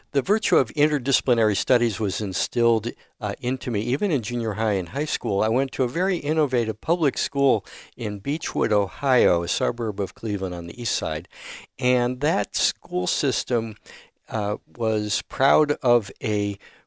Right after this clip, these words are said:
interdisciplinary, uh, humanities program that it developed, so that at the same time you would be studying, say, world history, you would also s-, study world literature, and to what,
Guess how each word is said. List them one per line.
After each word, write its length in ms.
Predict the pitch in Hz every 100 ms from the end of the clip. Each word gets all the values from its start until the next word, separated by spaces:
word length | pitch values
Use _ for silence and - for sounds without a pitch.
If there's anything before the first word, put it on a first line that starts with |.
| _ _ -
interdisciplinary, 920 | 185 151 160 - 143 123 113 101 127 -
uh, 200 | 110 110 -
humanities 600 | 123 104 139 175 123 95
program 380 | - 98 95 92
that 100 | 90
it 140 | -
developed, 480 | 101 92 90 - - - - -
so 480 | - - - 135 131
that 560 | 117 123 123 123 131 - - _ 143
at 160 | 123
the 80 | 135
same 280 | - 214 233
time 320 | - 190 165
you 140 | 147
would 160 | 143 120
be 100 | 127
studying, 540 | - 156 143 143 131
say, 300 | 123 - 127
world 320 | 123 139 131 -
history, 500 | 202 190 - 135 120
you 160 | 120
would 140 | 120 120
also 400 | 131 - 127 117
s-, 180 | - -
study 480 | - - 120 117 117
world 760 | 113 - 139 127 131 123 113 -
literature, 880 | 147 131 143 135 110 - - 92 82 - - - _ -
and 680 | 123 123 120 120 120 120 120
to 260 | 147 135
what, 320 | 127 127 139